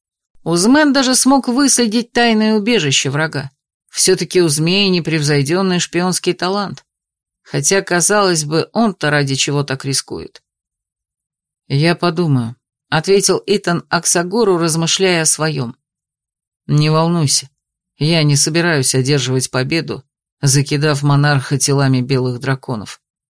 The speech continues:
Аксагор смутился. «Я так и не думал. Просто предлагаю всё получше рассчитать, не так, как наши родители».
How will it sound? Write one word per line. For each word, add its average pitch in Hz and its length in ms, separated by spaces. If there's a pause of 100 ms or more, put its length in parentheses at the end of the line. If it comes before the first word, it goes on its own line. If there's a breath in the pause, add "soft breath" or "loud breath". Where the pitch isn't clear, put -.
(560)
Аксагор 196 580
смутился. 165 680 (640)
«Я 143 380
так 135 260
и 139 60
не 139 140
думал. 135 420 (600)
Просто 160 360
предлагаю 139 640
всё 127 220
получше 127 500
рассчитать, 117 720 (260)
не 143 220
так, 143 240
как 131 220
наши 135 300
родители». 123 640